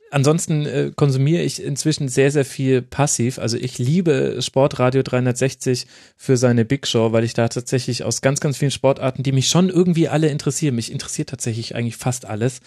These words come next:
auch Nesca, ah, toll, ähm, da kann man sich da ganz gut auf den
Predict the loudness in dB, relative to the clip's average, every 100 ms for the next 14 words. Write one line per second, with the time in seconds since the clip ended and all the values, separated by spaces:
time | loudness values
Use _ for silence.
0 | -20 _ -8 -2 0 0 -2 -2 -2 -8
1 | -6 -6 -6 _ -4 2 4 2 -6 -14
2 | -12 -2 2 2 -2 -8 -12 -14 -18 -20
3 | _ 0 2 2 2 0 2 2 4 0
4 | 0 -4 -4 -2 -4